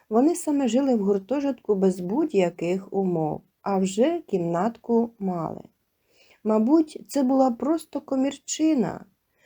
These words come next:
а не кімната. Обоє ще зовсім молоді, а основне —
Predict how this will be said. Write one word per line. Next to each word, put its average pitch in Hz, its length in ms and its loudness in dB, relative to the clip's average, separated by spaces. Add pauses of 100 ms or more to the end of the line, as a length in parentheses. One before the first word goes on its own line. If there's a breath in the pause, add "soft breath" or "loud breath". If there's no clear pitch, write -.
(240)
а 196 100 -2
не 202 160 2
кімната. 202 800 0 (460)
Обоє 294 420 8
ще - 240 -4
зовсім 226 480 -2
молоді, 165 540 0
а 202 100 0
основне — 208 680 0